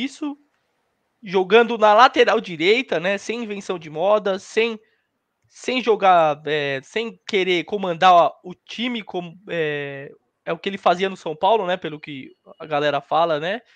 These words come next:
que ele contratou técnico, <laughs> né, e, e et cetera. Então eu aceitaria nessa hipótese, né.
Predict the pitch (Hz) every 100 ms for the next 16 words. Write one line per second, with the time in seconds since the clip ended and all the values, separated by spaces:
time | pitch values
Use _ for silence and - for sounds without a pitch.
0 | _ _ _ 147 147 147 151 139 135 135
1 | 175 202 208 180 151 143 165 - 226 -
2 | _ - _ 165 165 151 - 151 160 160
3 | - 170 220 226 233 233 _ _ - 208
4 | 233 254 262 285 294 262 262 262 262 285
5 | 339 - 202 185 - 143 143 143 156